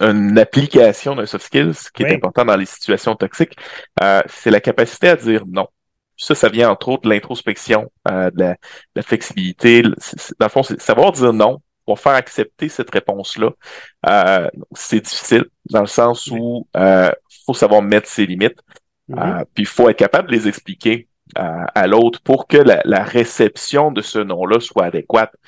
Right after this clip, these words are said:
Speaker 1: Euh,
Speaker 2: Sinon,
Speaker 1: dire
Speaker 2: on peut
Speaker 1: juste
Speaker 2: penser
Speaker 1: non,
Speaker 2: que t'es un,
Speaker 1: euh,
Speaker 2: t'es un idiot ou un ignorant.
Speaker 1: et voilà.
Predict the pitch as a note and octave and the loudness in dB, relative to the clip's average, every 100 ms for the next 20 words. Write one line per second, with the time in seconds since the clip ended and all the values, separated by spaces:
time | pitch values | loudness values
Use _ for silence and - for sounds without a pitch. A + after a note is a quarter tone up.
0 | _ _ _ - F2 F2 E2 - - F#3+ | _ _ _ -14 -12 -10 -8 0 2 2
1 | D#3 D3+ D3+ B2+ D3 E3 E3+ C#3 D#3 C#3 | 0 -2 0 4 4 2 -2 -4 -6 -6
2 | F#2+ F2 E2 E3+ E3 D#3 C#3 F3+ F#3+ D#3 | -8 -8 -4 0 0 0 2 2 4 0
3 | D#3 D#3 C#3+ F#3 _ _ - - C#3+ C3+ | -2 -2 -2 -4 _ _ 0 4 4 4
4 | C#3 - - D3+ E3+ | 4 4 4 4 2